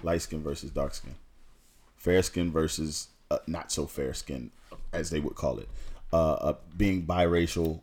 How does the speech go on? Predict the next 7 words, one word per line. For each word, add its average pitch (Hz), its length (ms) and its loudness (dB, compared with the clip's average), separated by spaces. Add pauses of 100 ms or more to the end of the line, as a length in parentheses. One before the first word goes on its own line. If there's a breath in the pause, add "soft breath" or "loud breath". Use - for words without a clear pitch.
or 82 160 4
being, 80 600 2 (200)
uh, 73 220 4
racially 80 420 2
ambiguous 73 760 -2 (560 soft breath)
and 80 180 0
being 76 400 -2